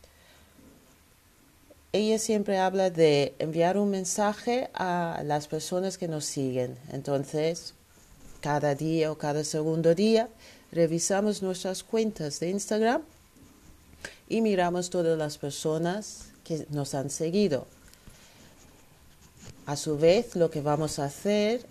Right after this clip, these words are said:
es enviarles un mensaje directo y le vamos a agra-, agradecerles por seguirnos, introducirnos,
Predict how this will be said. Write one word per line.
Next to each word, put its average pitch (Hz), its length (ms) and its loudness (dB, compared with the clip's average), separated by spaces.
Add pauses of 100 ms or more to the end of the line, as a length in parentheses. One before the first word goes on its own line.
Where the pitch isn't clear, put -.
es 214 280 2
enviarles 165 640 2
un 202 280 -2
mensaje 156 600 -6
directo 202 640 -2 (1200)
y 240 160 2
le 180 140 2
vamos 175 400 2
a 147 320 -2
agra-, 139 260 -2 (300)
agradecerles 160 1300 0 (380)
por 143 640 2
seguirnos, 240 1040 -2 (760)
introducirnos, 180 1300 -2